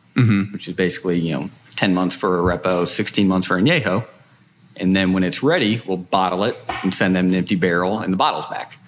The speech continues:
Speaker 2: So now they have bottles of Buffalo Trace, bottles of Corazon tequila, all from the same barrel. So it kinda tells the story, like, "Hey, you know, we handpicked this barrel. It's great.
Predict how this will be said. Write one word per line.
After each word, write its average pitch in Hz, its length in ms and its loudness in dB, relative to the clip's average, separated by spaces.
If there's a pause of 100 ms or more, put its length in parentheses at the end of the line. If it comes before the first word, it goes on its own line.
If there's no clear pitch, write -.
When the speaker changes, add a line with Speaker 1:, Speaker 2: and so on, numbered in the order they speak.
(320)
Speaker 2:
So - 120 -4
now 120 220 2
they 95 120 0
have 90 400 -2
bottles 90 260 0
of 87 80 -6
Buffalo 90 280 -2
Trace, 160 320 0
bottles 90 360 -2
of - 80 -16
Corazon 98 380 0
tequila, 135 500 0
all 104 160 0
from 92 160 -6
the 92 60 -6
same 90 220 -2
barrel. 71 340 -2 (460)
So - 120 -4
it 151 60 -2
kinda 165 180 2
tells 147 260 0
the 117 80 -2
story, 107 420 0
like, 98 180 -4
"Hey, 90 260 -2
you 92 100 -4
know, 90 100 -4
we 90 120 -2
handpicked 95 400 0
this - 120 -4
barrel. 143 400 2
It's - 120 -12
great. 113 320 0